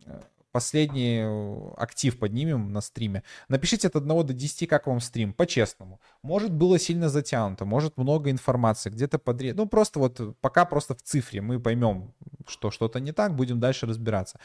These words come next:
Щас коротенько просто оценочку от одного до десяти, где десять это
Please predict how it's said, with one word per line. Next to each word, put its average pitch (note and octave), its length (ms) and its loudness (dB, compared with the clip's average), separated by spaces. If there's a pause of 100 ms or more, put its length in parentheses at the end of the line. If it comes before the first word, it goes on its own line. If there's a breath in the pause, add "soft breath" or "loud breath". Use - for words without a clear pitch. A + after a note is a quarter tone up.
(180 loud breath)
Щас G3+ 260 2
коротенько D#3+ 640 2
просто A2 460 -2
оценочку - 760 -6
от - 140 -4
одного C3 300 0
до A#2 100 -4
десяти, A2+ 380 -8
где A2 200 -2
десять B2 360 0
это - 240 -8